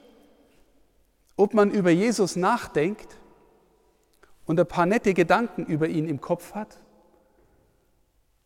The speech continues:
oder ob man von ihm im Herzen berührt worden ist. Es ist ein buchstäblich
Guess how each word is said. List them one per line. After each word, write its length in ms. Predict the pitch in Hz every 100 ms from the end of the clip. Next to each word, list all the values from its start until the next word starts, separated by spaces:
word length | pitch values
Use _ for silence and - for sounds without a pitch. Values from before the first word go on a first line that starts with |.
| _ _ _ _
oder 260 | 147 175 175
ob 160 | 175 185
man 160 | 160
von 220 | - 160
ihm 240 | 165 156 143
im 100 | 120
Herzen 460 | 123 160 - 160
berührt 440 | 143 131 135 131 -
worden 240 | - - -
ist. 240 | - - _ _ _ _ _ _ _ _ _ _ _ _ _
Es 100 | -
ist 80 | -
ein 220 | 165 170 -
buchstäblich 960 | 285 294 - - 233 254 196 180 -